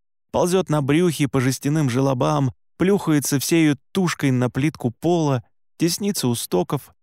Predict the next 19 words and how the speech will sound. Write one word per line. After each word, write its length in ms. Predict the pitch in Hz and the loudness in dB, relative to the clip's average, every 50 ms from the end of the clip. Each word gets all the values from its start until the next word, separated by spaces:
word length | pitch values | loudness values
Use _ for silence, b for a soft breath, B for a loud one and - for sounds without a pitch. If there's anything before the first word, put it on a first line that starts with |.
| _ _ - | _ _ -4
застит 480 | 135 156 208 208 - - 147 135 127 | -2 0 0 0 0 0 -2 0 2
дорогу 380 | 120 123 127 - - 156 135 127 | 2 2 2 2 2 2 0 0
друг 260 | 120 120 123 117 123 | 2 2 0 0 0
другу, 520 | 127 160 196 202 196 170 143 147 143 123 - _ _ _ | 0 2 2 2 2 2 2 2 0 0 -2 _ _ _
карабкается 800 | - - 156 170 196 208 202 - - - 156 139 131 - - 135 | -2 0 0 2 2 0 -2 -2 -2 -2 -2 -2 0 -2 -4 -4
по 120 | - 131 | -2 0
бетонному 640 | 123 131 139 - - 180 185 165 151 147 143 139 139 | 0 0 0 0 0 0 0 0 0 0 0 0 0
цоколю 580 | 127 - - - 175 180 - - 147 139 139 123 | -2 -2 -2 0 0 0 0 0 0 0 0 0
к 180 | - - - - | -2 -8 -12 -6
коричневому 920 | - 147 151 160 196 208 - - - 160 156 143 131 139 139 135 135 131 | -2 0 0 0 0 -2 -2 -4 -2 -2 0 0 0 0 0 0 0 0
дереву 480 | 120 117 123 151 156 143 139 123 120 123 | 0 0 0 0 2 2 2 0 0 -2
стен 480 | - - - - 190 190 185 170 - - _ | -2 -4 -4 -2 0 0 0 -2 -4 -6 _
и 100 | - 143 | -6 -6
срывается 720 | - - 131 127 127 110 123 123 117 117 - - - 117 | -4 -2 -2 0 0 0 0 0 0 0 -2 -4 -4 -4
вниз. 460 | 110 113 - - 110 101 - - - _ _ _ _ _ _ _ _ _ _ _ _ - | -4 -4 -4 -4 -6 -6 -10 -12 -16 _ _ _ _ _ _ _ _ _ _ _ _ -6
Цепляется, 760 | - - - - 131 147 165 170 160 156 - - 131 120 107 - _ - | -4 -4 -2 0 0 2 2 2 0 0 -2 -2 -4 -4 -4 -6 _ -4
кидается 460 | - 160 180 196 190 180 - 180 165 | 0 2 2 2 2 2 0 0 2
на 120 | 156 156 | 2 2
утек, 480 | 151 147 - - 180 190 185 - - | 2 2 2 2 2 2 0 0 -4